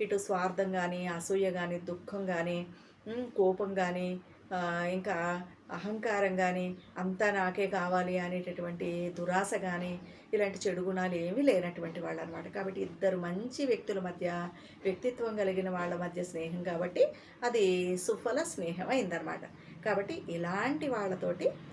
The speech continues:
మనం స్నేహం చేయాలి. అది ఆడపిల్లలైనా, మగపిల్లలైనా, చిన్నవాళ్ళైనా, పెద్దవాళ్ళైనా, ఎవరైనా సరే.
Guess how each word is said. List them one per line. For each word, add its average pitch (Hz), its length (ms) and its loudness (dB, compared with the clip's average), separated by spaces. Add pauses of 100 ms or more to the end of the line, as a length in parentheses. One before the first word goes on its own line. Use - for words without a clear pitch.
(140)
మనం 196 180 -2
స్నేహం 196 360 0
చేయాలి. 170 380 -2 (100)
అది 180 200 2
ఆడపిల్లలైనా, 175 840 2
మగపిల్లలైనా, 170 840 -2 (420)
చిన్నవాళ్ళైనా, 180 640 2
పెద్దవాళ్ళైనా, 170 720 -2
ఎవరైనా 175 560 -2
సరే. 254 260 -4